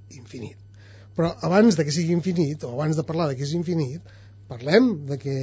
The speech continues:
és energia i intel·ligència i amor. I llavors, un cop hàgim captat això, i hàgim pogut experimentar això, que som energia, intel·ligència i amor, després, a continuació, veurem si en som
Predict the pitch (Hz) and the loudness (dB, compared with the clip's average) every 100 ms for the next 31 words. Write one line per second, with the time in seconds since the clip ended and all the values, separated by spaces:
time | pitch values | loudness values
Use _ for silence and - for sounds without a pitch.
0 | 131 131 131 135 135 147 143 135 139 - | -4 -4 -4 -4 -4 -2 0 -2 -6 -16
1 | - 160 147 147 139 135 143 135 135 131 | -12 -4 -2 -2 -2 -2 -2 -4 -6 -12
2 | - - 143 135 127 113 107 - 156 165 | -14 -16 -10 -8 -8 -8 -12 -10 -4 4
3 | 180 160 208 196 147 131 127 - 143 143 | 6 4 0 -8 -10 -10 -12 -14 -14 -12
4 | 131 135 135 139 143 143 - 123 - 170 | -6 -6 -4 -2 0 -2 -4 -8 -2 -2
5 | 147 120 127 120 202 - - - - 170 | 0 -6 -6 -6 -8 -10 -20 -16 0 4
6 | 170 185 156 170 170 160 - 147 139 135 | 6 6 4 4 2 0 -6 -4 -2 -2
7 | 135 151 139 123 123 139 208 127 131 120 | -2 -4 -4 -6 -6 -6 -8 -6 -6 -6
8 | 117 123 139 123 123 120 131 165 196 202 | -6 -6 -6 -6 -10 -10 -8 -2 2 4
9 | 196 - - - - 170 156 226 196 - | 4 0 -16 -20 -10 -2 8 10 10 4
10 | - - - 120 127 139 180 180 - - | -12 -20 -14 -8 -2 4 6 6 2 -14
11 | 139 135 160 185 127 120 - - - - | -6 4 10 10 8 -2 -16 -20 -20 -16
12 | - 147 139 160 131 135 | -6 -2 2 2 2 0